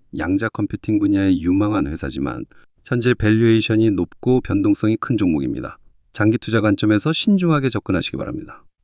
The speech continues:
오늘 아이온큐에 대해 자세히 알아봤는데 어떠셨나요? 양자 컴퓨팅이라는 미래 기술에 투자하는 건 분명 매력적이지만 리스크도 크다는 점 잊지 마시고요. 투자는 항상 본인 판단과 책임하에 하셔야 한다는 점 다시 한번 말씀드려요.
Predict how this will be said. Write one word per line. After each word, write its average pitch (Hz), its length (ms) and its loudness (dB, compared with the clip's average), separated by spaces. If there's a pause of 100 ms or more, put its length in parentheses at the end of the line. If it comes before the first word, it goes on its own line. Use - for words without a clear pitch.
(100)
오늘 143 220 4
아이온큐에 143 600 4
대해 143 240 4
자세히 127 340 -2
알아봤는데 107 680 4
어떠셨나요? 95 640 -2 (420)
양자 101 340 0
컴퓨팅이라는 117 800 0
미래 101 240 2
기술에 101 340 0
투자하는 107 480 0
건 113 380 0
분명 117 520 2
매력적이지만 82 840 -2 (340)
리스크도 98 440 -2
크다는 104 400 0
점 101 160 0
잊지 - 200 -4
마시고요. - 460 -6 (400)
투자는 127 640 0
항상 117 400 -2
본인 110 300 2
판단과 113 520 0
책임하에 120 520 0
하셔야 104 300 -2
한다는 95 400 2
점 101 300 2
다시 - 240 -8
한번 95 220 2
말씀드려요. 67 640 -4